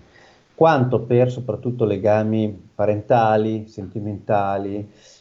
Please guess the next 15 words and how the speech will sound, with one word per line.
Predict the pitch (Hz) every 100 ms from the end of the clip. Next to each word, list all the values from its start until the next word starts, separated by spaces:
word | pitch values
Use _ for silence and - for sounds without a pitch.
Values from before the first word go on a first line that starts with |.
| -
eh, | 104 98 95 92 92 92 92 90 90 90 90
quindi | 90 117 107
più, | - 120 113
più | - 135 143 131 123
nostalgici | 123 127 95 98 127 - 92
anche. | 104 110 92
Teniamo | - 90 90
presente | 92 82 98 95
che | - 82
comunque | 85 85
sono | 82 82
molti | 85 101 101 90
gli |
anziani | 85 87 - 90 92 87
che | - 87